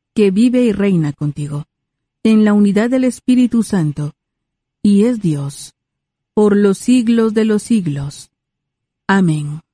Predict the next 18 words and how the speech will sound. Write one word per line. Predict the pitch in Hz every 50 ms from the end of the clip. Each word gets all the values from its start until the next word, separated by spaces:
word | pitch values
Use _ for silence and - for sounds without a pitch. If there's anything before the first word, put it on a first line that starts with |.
| _ _ _ _ _ _ _ _ _ _ _ _ _ _ _ -
Lectura | 214 214 214 202 - - 254 262 269 262
del | 254 240 202
libro | 180 165 160 156 156 156 156 160 - _ _ _ _ - 214
de | 202 202 208 196
los | 185 185 180 175 - - _ -
Hechos | 214 220 226 - - - 190 185 180 - - - _
de | - 190 196 196 196
los | 196 185 - 175
Apóstoles. | 156 - 147 147 - - 151 147 147 147 - - - - _ _ _ _ _ _ _ _ _ _ _ _ _ _ _ _ -
En | 208 196 190 170 165 165 170 165 - _ _ _ _ _ -
aquellos | 190 185 180 - - 226 247 254 226 240 240 233 -
días, | - 165 156 151 147 147 160 151 - - - - - _ _ _ _ _ _ _ _ _ _ _ _ _ _ _ _ _ _
Pedro | - 190 196 202 202 196 214 233 240 - _ _ _ _ _ _ _ _ _ _ _ _
tomó | - 220 226 233 254 269
la | 277 269
palabra | 254 - 240 196 170 156 151 160 151 147 151 - _ _ _ _ _ _ _ _ _ _ _
y | 202 202 180
dijo: | 160 143 - _ 151 147 147